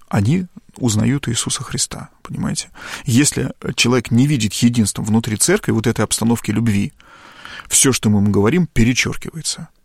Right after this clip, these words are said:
Он говорит: «Вы сами не можете, вы меня учите, вы не можете это создать, значит, этого нету». Вот. А любовь, э, и комфорт — это, конечно, разные вещи. Вот, э, в походе, в лагере дети работают.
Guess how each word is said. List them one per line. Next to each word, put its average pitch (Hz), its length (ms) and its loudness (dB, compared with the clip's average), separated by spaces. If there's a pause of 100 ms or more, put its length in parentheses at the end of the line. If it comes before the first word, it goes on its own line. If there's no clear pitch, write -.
(300)
Он 123 60 -2
говорит: 104 220 -4 (200)
«Вы 127 400 -2
сами 123 280 2
не 107 120 4
можете, 185 400 0
вы 104 120 0
меня 113 200 2
учите, 156 360 0
вы 104 180 2
не 143 100 4
можете 139 400 0
это - 260 -10 (120)
создать, 202 380 -2
значит, 165 280 -2
этого 143 220 -4
нету». 135 400 0 (1080)
Вот. 98 320 0 (160)
А 101 260 0
любовь, 117 540 4
э, 113 540 0 (1000)
и 123 80 -4
комфорт — 120 460 0
это, 117 80 -4
конечно, 120 280 -2
разные 131 320 -2
вещи. - 360 -6 (800)
Вот, - 300 -6
э, - 40 -4
в 117 720 -6
походе, 139 440 0
в 131 80 -2
лагере 143 320 0
дети 117 260 0
работают. 123 580 -2